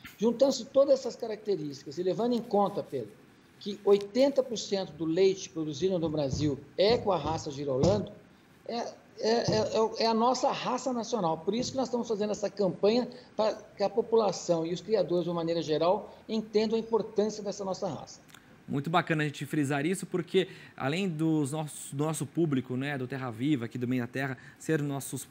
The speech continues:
Speaker 2: parceiros e amigos produtores rurais, temos também os, o pessoal do consumo, o pessoal que está na cidade, né, nos grandes centros, que acompanha a gente tanto na T V quanto na internet. É importante a gente frisar essa importância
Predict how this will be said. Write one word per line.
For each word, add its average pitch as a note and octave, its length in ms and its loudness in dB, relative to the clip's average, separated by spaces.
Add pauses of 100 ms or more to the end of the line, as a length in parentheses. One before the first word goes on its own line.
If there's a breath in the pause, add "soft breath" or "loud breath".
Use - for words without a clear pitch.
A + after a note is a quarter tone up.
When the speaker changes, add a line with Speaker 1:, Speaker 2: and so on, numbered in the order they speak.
(140)
Speaker 2:
parceiros C#3 560 -2
e C#3 40 -2
amigos C3 220 -2
produtores C3 360 -4
rurais, C#3 260 -4
temos D#3+ 200 -6
também E3 340 -6
os, D#3+ 140 -6
o - 680 -20
pessoal G3 340 2
do E3+ 80 0
consumo, D3+ 440 -2
o C#3 40 -6
pessoal D#3 240 -2
que D3+ 80 -12
está E3+ 220 -4
na D#3 80 -6
cidade, C3 520 -4
né, C3+ 80 -4
nos B2 120 -6
grandes C#3+ 240 -2
centros, C#3 400 -8
que D3 80 -6
acompanha C#3 360 -4
a - 20 -4
gente - 100 -8
tanto C#3+ 220 -6
na C#3 100 -6
T C#3+ 100 -2
V C3+ 120 -2
quanto C3+ 180 -8
na C#3 60 -4
internet. C#3 420 -4 (260 loud breath)
É D3 60 -6
importante E3 380 0
a F3 100 -4
gente - 140 -10
frisar D#3 500 0
essa D3 160 -2
importância G#3 600 2